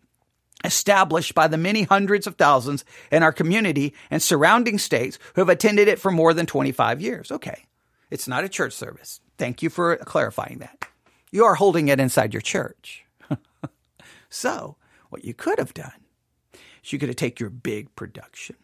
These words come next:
and rented out some type of music hall or an arena or whatever venues are available in your city in Plano, Texas. I don't live too far from Plano.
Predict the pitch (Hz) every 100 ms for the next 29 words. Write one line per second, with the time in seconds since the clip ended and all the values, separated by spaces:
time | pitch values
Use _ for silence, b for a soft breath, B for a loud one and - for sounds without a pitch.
0 | _ 180 156 123 117 117 110 113 - _
1 | _ _ _ _ _ _ _ _ _ _
2 | _ _ _ - 135 135 - 117 - -
3 | _ 135 135 143 - _ _ _ 214 254
4 | 277 226 - - - - - 110 135 147
5 | b b b 180 208 208 254 269 208 107
6 | 107 127 b b 170 180 185 180 160 b
7 | - 196 233 208 214 139 208 226 214 202
8 | 202 - 196 196 185 196 240 233 151 185
9 | 180 190 196 185 180 185 180 - 311 185
10 | 120 113 b _ 160 139 165 127 120 107
11 | 123 - - 180 - b b b b -
12 | 139 151 131 151 127 143 123 120 107 -
13 | 151 127 107 107 123